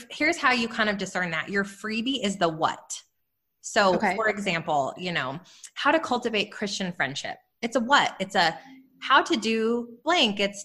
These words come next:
Speaker 1: tips to do this. It's a checklist. It's very light and fluffy. Okay.
Speaker 2: Okay.
Speaker 1: It's one page. The freebie, you guys, should take you less than a day to create it. Like, I'm seeing these big audacious freebies, and actually overcomplicating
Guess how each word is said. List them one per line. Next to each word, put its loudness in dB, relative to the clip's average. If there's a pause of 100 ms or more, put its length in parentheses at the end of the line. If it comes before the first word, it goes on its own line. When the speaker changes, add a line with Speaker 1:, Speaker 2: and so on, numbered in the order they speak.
Speaker 1:
tips -2
to -2
do -2
this. 0
It's -8
a -6
checklist. -4
It's -2
very 0
light 0
and -8
fluffy. -14
Okay. -2
Speaker 2:
Okay. -10 (480)
Speaker 1:
It's -4
one 2
page. -2
The -2
freebie, -2
you -8
guys, 0
should -6
take -12
you -6
less -2
than 0
a -2
day -2
to -2
create -8
it. -8 (100)
Like, -12 (540)
I'm 2
seeing 0
these 0
big 0
audacious 2
freebies, -2 (100)
and 0
actually -2
overcomplicating -4